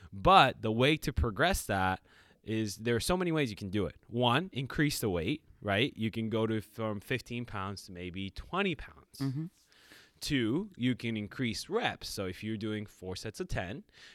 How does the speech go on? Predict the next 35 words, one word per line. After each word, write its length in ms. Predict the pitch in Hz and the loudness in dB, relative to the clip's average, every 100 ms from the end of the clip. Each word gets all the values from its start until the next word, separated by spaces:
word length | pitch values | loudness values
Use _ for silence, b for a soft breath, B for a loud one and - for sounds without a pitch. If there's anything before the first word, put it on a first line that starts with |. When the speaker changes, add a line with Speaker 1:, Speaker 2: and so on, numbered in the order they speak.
| - | -8
Speaker 1:
now 220 | 107 98 | -4 -2
you 160 | 98 101 | -4 -4
can 180 | 107 | -4
maybe 320 | 104 101 98 101 | -2 -2 -2 -4
do 200 | 107 110 | -2 -2
four 260 | - 92 | -2 -4
sets 240 | - 98 113 | -4 -8 -8
of 80 | |
fifteen. 580 | - 139 - 233 185 80 - _ _ _ _ B B B B B | -8 -6 -2 0 0 -4 -14 _ _ _ _ B B B B B
Increase 440 | - 113 - 135 - | -8 -4 2 2 2
sets. 720 | - 220 202 113 - - - | -2 0 0 0 -6 -18 -16
So 400 | - 117 117 113 | -6 -2 0 0
instead 280 | 107 101 117 | 0 -2 -2
of 60 | 110 | 0
doing 220 | 117 120 | -2 -2
four 260 | - 107 | -4 -4
sets 220 | 101 127 - | -4 -6 -8
of 60 | |
ten 240 | - 127 123 | -6 -4 -4
at 100 | 117 | -4
fifteen 500 | - 147 - 165 151 | -2 -4 -2 -6 -4
pounds, 540 | - 90 98 175 - - B B B | -6 -6 -8 -10 -16 -20 B B B
you 180 | - 117 | -6 -4
can 220 | - 123 | -2 -2
do 440 | 113 120 120 117 110 b b b _ _ | 0 0 0 0 -4 b b b _ _
five 280 | 151 220 233 | 4 4 4
sets 280 | - 117 98 | 0 -4 -6
of 60 | |
ten 400 | - 90 80 101 - | -8 -8 -6 -8 -10
with 180 | 92 92 | -8 -8
fifteen 480 | - 98 - 101 90 | -6 -8 -6 -10 -10
pounds. 480 | - 82 92 147 - b b b _ | -10 -10 -10 -12 -18 b b b _
That's 320 | 82 87 151 | -6 -4 -4
progress. 800 | - 127 82 76 71 73 156 - - | -2 0 0 -4 -8 -8 -8 -10 -12
Speaker 2:
Right. 240 | 117 123 | -10 -12